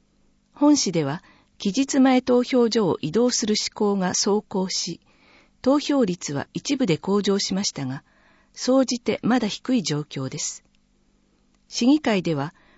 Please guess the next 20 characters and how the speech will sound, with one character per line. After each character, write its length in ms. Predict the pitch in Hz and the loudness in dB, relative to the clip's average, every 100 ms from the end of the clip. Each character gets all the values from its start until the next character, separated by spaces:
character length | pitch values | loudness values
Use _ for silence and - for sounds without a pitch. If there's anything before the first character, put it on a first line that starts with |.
| _ | _
富 140 | - 196 | -6 0
士 120 | 277 | 4
見 140 | 302 | 4
高 240 | - 269 240 | 4 2 2
校 240 | - 151 | 0 -6
と 220 | - 139 | -4 -6
意 80 | - | -6
見 280 | - 277 277 | -2 2 2
交 180 | - 262 262 | 2 0 2
換 240 | 254 240 | 0 0
会 240 | - 143 120 | -2 -6 -6
を 80 | |
開 200 | 120 165 | -8 -8
催。 340 | 156 - 139 - _ _ _ _ _ _ _ _ | -8 -8 -8 -12 _ _ _ _ _ _ _ _
生 280 | - - 311 | -8 0 0
徒 140 | 294 190 | 2 0
が 120 | 165 | 0
考 320 | - 190 196 | -2 -2 0
え 120 | 190 175 | -2 -2
る 200 | 131 | -4